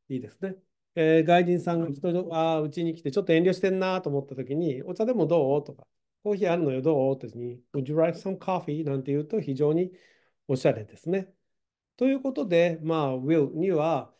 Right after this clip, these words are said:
えー、意思を表す未来、今決めた未来とともに、えー、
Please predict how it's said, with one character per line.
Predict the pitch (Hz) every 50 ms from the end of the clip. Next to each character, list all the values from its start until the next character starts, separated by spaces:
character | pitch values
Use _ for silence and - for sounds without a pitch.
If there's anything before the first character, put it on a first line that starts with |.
| _ _ _ _ -
え | 147 139 139 139 - - - - -
ー、 | 226 214 185 165 - 202
意 | 165
思 | 147
を | 135
表 | 131 131 135 139 131
す | -
未 | - 120 131
来、 | 127 117 117 127 165
今 | 170 180 170
決 | 156 - 160
め | 156 165
た | 165 180 180
未 | 170 160 165
来 | 160 147 127 123
と | - 127
と | 123 - 156
も | 165 180 190 196
に、 | 208 233 226 165 123 - - _ _ _ _ _ _ _ _ _ _ _ _ _ _ _ _ _ _ _ _ _
え | - 139 127 127 123 123 131 131 127
ー、 | 135